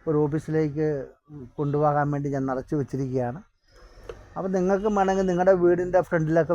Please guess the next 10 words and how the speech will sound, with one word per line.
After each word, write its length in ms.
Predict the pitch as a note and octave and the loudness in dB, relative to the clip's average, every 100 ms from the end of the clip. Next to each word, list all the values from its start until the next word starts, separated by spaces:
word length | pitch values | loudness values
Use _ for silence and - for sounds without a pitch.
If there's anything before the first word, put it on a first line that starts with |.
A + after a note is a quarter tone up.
| D#3 | 0
വെക്കാനും, 400 | - D3 D#3 D#3 - D#3 | 2 2 2 -4 -8 -8
ഒരു 160 | D3+ C#3+ | -6 -4
സൈഡിൽ 360 | D#3+ D3+ D3 D#3+ D3+ - _ _ _ - | 0 0 0 0 0 -4 _ _ _ -4
ചുമ്മാ 220 | D#3 E3 | 0 2
നിലത്ത് 300 | F3 D#3 C#3 | 4 2 2
കുഴിച്ചിടാതെ 520 | E3+ D#3+ - D#3+ D3+ D#3 | 2 2 2 4 4 4
ഇതേമാതിരി 520 | C#3+ D#3 D#3 D3+ D3+ D3+ D3 C#3+ | 2 2 2 0 0 -2 -6 -4
ബോക്സിൽ 300 | C#3 D3 - | -2 -2 -4
കൊണ്ട് 200 | D3+ D3 C#3+ | -4 -2 -2
വെക്കുകയാണെങ്കിൽ 580 | C#3 D3+ C#3 C3+ C3+ | -2 -2 -2 -2 -6